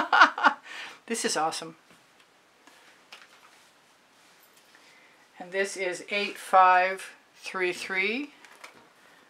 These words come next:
This is gorgeous. I love this. This is relatively new.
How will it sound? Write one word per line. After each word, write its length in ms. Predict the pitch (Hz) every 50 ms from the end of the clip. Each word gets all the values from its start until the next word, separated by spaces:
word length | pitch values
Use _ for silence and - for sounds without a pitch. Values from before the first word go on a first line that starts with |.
| _ _ _ -
This 180 | 196 190 - -
is 120 | 175 165 - _ _ _ _ _ -
gorgeous. 600 | - 180 180 175 165 151 147 123 - - - - - - - - - - - - - - - - - - _ _ _ - - - - _ _ -
I 160 | - 185 190
love 280 | 185 180 180 180 170 165
this. 240 | 170 165 156 - -
This 180 | - 190 180
is 140 | 190 180 175
relatively 480 | 170 175 170 170 165 170 160 160 165 165
new. 240 | 170 165 165 160